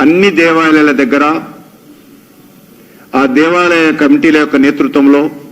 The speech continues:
ఆయా దేవాలయ కమిటీల నేతృత్వంలో అయోధ్యలో జరిగేటువంటి కార్యక్రమాన్ని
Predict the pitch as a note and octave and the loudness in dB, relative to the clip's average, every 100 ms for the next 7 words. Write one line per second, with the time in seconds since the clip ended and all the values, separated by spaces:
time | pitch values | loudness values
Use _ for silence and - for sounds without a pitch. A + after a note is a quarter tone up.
0 | - - - - B2 D3 D3+ B2 C#3 D3+ | -20 -20 -18 -4 -2 0 -2 0 0 0
1 | D3+ D3+ D3 C#3 C3 - C3 C3+ D3 C#3 | 0 0 0 -2 -6 -6 -2 0 0 0
2 | C3 C3+ B2+ C3+ B2+ C3 - - - - | 0 -2 -2 -2 0 -2 -4 -14 -20 -20
3 | _ _ _ _ _ _ _ _ _ _ | _ _ _ _ _ _ _ _ _ _
4 | _ _ _ _ - - - - - C3+ | _ _ _ _ -20 -20 -20 -20 -4 0
5 | E3 F3 F3+ F3 D#3 D#3+ D#3+ E3 C#3+ D3 | 0 0 0 0 0 0 -2 -2 -2 -2
6 | C#3 D3+ - D3 D3 C3+ | -2 -2 0 0 2 0